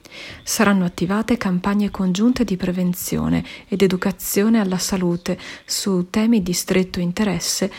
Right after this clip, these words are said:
per le popolazioni delle comunità montane, che coinvolgeranno in prima linea le farmacie. "Siamo particolarmente onorati di firmare questo accordo",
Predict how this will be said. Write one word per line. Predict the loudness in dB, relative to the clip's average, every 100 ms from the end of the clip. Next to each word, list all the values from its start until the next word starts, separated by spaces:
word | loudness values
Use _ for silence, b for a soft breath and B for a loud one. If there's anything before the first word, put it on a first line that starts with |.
| B -6
per | 0
le | 2
popolazioni | 2 0 -2 -2 -4 0 2 2
delle | 0 0
comunità | -2 0 0 0 -2
montane, | -2 -4 -4 -2 -2 -4 B B B
che | -6
coinvolgeranno | 0 2 4 4 2 2 2 2 0 0
in | -2 0
prima | 2 2 2
linea | 2 2 0 -2 -2
le | -2
farmacie. | 0 0 0 -2 -4 -4 -6 -14 _ _ _ B B B B B B B
"Siamo | 2 6 6 6
particolarmente | 2 0 0 0 2 4 4 4 2
onorati | 2 2 0 -2
di | -2
firmare | -2 0 0 0 -2
questo | -2 -2 -2
accordo", | -4 -2 -2 0 -2 -2 -2